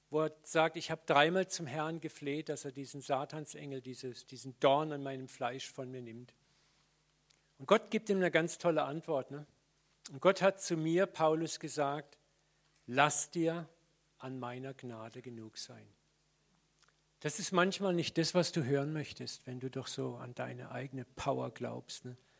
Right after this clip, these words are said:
„Lass dir an meiner Gnade genug sein. Denn meine Kraft wird in der Schwachheit vollkommen.“ Oh, das ist ja noch viel schlimmer. „Ja, Moment mal, da müssen wir sehr vorsichtig sein, da könnte ich ja meine Schwäche zur Ausrede nehmen.“ Ne?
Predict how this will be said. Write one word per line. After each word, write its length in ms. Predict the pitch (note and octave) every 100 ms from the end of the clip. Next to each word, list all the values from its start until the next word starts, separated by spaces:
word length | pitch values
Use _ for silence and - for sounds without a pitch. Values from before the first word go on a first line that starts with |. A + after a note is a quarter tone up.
| _ -
„Lass 280 | C#3 -
dir 120 | - D#3
an 120 | C#3+
meiner 320 | C3 C3+ C#3+
Gnade 460 | - C3 A#2+ B2+ B2+
genug 340 | A#2+ A#2 A2+
sein. 360 | - B2 A2+ G#2+ _ _ _ _ _ _ _ _ _ _ _ _ _ _ _ _ _
Denn 160 | E3 E3+
meine 320 | E3+ F3+ G#3
Kraft 600 | G#3 - F3 F3+ - -
wird 220 | D3+ D#3
in 220 | - D3+ C#3
der 180 | C#3
Schwachheit 720 | A#2+ - - F3+ - - E3 -
vollkommen.“ 560 | - C3 - B2 A2+ - _ -
Oh, 120 | - -
das 160 | - -
ist 120 | C#3+
ja 80 | C3+
noch 160 | C#3+ -
viel 180 | E3
schlimmer. 360 | - C#3+ B2+ A#2 _ _ _ _ _ _ _ _ _ _ _ _ _ _ _
„Ja, 100 | -
Moment 340 | A2+ D3 F3+ F#3
mal, 100 | C#3+
da 60 |
müssen 200 | C3+ -
wir 100 | C#3+
sehr 340 | C3 A3 G#3+ G3+
vorsichtig 680 | - F#3 F3 D#3+ - D3+ -
sein, 260 | D#3 C#3
da 100 | C3+
könnte 220 | C#3 E3+ D#3+
ich 60 |
ja 60 | D#3+
meine 200 | D3+ D3
Schwäche 380 | - E3 D#3 -
zur 240 | F3 E3
Ausrede 600 | G#3 A#3+ - F#3 F3 D#3+
nehmen.“ 300 | D#3 D3+ C#3
Ne? 100 | E3